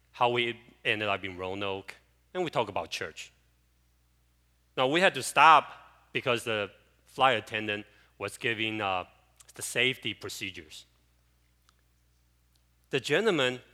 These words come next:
with the window seat asked the flight attendant for another seat.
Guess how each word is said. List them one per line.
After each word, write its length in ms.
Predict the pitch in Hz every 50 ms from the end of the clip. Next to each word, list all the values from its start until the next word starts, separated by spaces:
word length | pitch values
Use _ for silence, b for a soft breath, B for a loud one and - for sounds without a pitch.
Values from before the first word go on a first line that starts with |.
| _ -
with 160 | 117 113 -
the 80 | -
window 400 | 113 104 123 147 190 175 131 104
seat 380 | 104 - - 107 95 98 101 - _ _ _ _ _ _ _ _ _ _ _ _ _ -
asked 280 | 139 135 139 135 -
the 60 | -
flight 300 | - - - 131 143 143
attendant 500 | 117 104 - - 104 107 104 101 101 101 - - _ _ _ _ _ _ _ _ _ _
for 120 | - 120
another 240 | 101 107 113 107 110
seat. 280 | - - 165 180 147